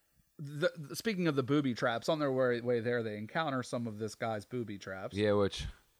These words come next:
Speaker 2: I don't remember all of them. I just remember the one that the kid lands
Speaker 1: Yeah,
Speaker 2: in.
Speaker 1: you
Speaker 2: He
Speaker 1: really, you squealed it.
Speaker 2: Yeah,
Speaker 1: You're
Speaker 2: dude,
Speaker 1: like,
Speaker 2: that,
Speaker 1: "Oh, man,
Speaker 2: that,
Speaker 1: I
Speaker 2: I,
Speaker 1: heard you s-,
Speaker 2: I
Speaker 1: you"
Speaker 2: felt for that kid. He stepped in
Speaker 1: Yeah.
Speaker 2: a fucking bear trap.
Speaker 1: Yeah, that, it was rusty.
Speaker 2: Yeah,
Speaker 1: That's
Speaker 2: dude.
Speaker 1: te-, that's, uh,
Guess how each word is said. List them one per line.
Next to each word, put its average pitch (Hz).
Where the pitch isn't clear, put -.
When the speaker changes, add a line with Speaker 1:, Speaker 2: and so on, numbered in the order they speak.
Speaker 2:
I 117
don't 151
remember 123
all 104
of 107
them. 131
I 110
just 107
remember 107
the 98
one 95
that 92
the -
kid 101
lands 95
Speaker 1:
Yeah, 165
Speaker 2:
in. 160
Speaker 1:
you -
Speaker 2:
He 214
Speaker 1:
really, 175
you 185
squealed 165
it. 123
Speaker 2:
Yeah, 123
Speaker 1:
You're 135
Speaker 2:
dude, 120
Speaker 1:
like, 151
Speaker 2:
that, 170
Speaker 1:
"Oh, 233
man, 202
Speaker 2:
that, 147
Speaker 1:
I 180
Speaker 2:
I, 160
Speaker 1:
heard 175
you 214
s-, -
Speaker 2:
I 147
Speaker 1:
you" 202
Speaker 2:
felt 170
for 180
that 117
kid. 127
He 147
stepped 147
in 165
Speaker 1:
Yeah. 143
Speaker 2:
a 123
fucking 147
bear 123
trap. 92
Speaker 1:
Yeah, 135
that, 139
it 160
was 139
rusty. 131
Speaker 2:
Yeah, 147
Speaker 1:
That's 135
Speaker 2:
dude. 127
Speaker 1:
te-, 170
that's, 196
uh, 139